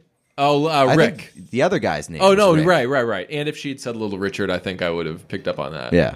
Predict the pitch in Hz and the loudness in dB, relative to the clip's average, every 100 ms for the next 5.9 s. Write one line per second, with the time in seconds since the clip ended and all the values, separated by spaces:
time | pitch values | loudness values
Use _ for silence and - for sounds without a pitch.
0 | - 110 107 107 98 92 92 82 101 - | -6 -4 -2 -2 -2 -2 -6 -8 -12 -6
1 | 87 76 87 - 80 80 90 - 82 85 | -4 -4 -6 -10 -12 -10 -12 -14 -16 -14
2 | 92 87 90 120 160 113 113 92 95 95 | -12 -10 -6 0 2 2 0 -2 -4 2
3 | 110 92 - - 95 117 101 95 76 - | 2 2 -4 -12 2 4 4 0 -2 0
4 | 156 196 147 180 123 - - - - - | 4 4 4 2 2 -2 -18 -20 -20 -20
5 | - 127 185 165 127 170 147 - | -10 -2 0 0 0 0 0 -2